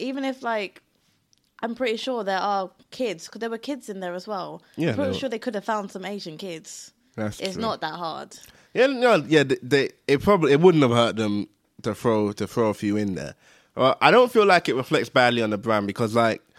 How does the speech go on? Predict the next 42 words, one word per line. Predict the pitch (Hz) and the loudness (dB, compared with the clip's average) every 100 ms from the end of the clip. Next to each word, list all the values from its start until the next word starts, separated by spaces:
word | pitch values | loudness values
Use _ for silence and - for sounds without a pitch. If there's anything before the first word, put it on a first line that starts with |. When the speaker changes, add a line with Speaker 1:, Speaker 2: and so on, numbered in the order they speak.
| _ _ _ - | _ _ _ -6
Speaker 2:
I | - | -2
watched | 131 156 - 135 | 2 2 2 0
a, | 123 - - | 2 0 -2
a, | 113 110 104 | -2 -2 -2
a | |
Nike | 107 120 113 - 127 | 0 2 2 -2 -2
India | 131 117 98 | 0 0 -2
commercial | 104 101 98 107 95 | -4 -4 -4 -4 -6
as | 95 | -4
well, | 104 104 87 | -2 -2 -2
and | 95 | -4
it | 98 | -4
was | 101 | -2
literally | 110 107 110 107 | -2 -4 -2 0
all | 107 104 | 0 0
about, | 98 92 82 _ _ _ _ - | 0 -2 -4 _ _ _ _ -8
um, | 92 92 - | -8 -8 -8
Indian | 104 95 92 | -6 -6 -4
women, | 95 92 90 - _ _ _ _ | -4 -4 -6 -8 _ _ _ _
you | 95 | -8
know, | 92 | -6
and, | 92 - | -6 -6
and | 98 95 - | -10 -8 -4
all | 113 107 | -2 -4
sports | 104 - 113 87 | -6 -6 -4 -4
of | 104 | -4
that | 110 - | -4 -4
form. | 107 90 - _ _ _ - | -8 -8 -10 _ _ _ -8
So | - 143 139 135 123 _ _ _ _ _ _ _ _ _ _ _ _ 135 | 2 4 6 4 2 _ _ _ _ _ _ _ _ _ _ _ _ 0
I | 180 | 2
don't | 196 | 4
know. | 202 151 | 4 4
It | 143 - | 2 2
kinda | 220 226 220 202 | 4 4 4 2
doesn't, | 170 190 180 170 - - | 6 4 4 -2 -4 -2
it | 151 | -2
kinda | - 196 190 | 2 2 4
doesn't | 160 160 143 | 4 4 2
add | 139 135 | 0 4
up | 139 92 | 2 2
because | 117 131 123 113 - _ _ _ - | -2 2 0 0 -12 _ _ _ -6
Nike | 120 165 202 - | 4 4 4 -2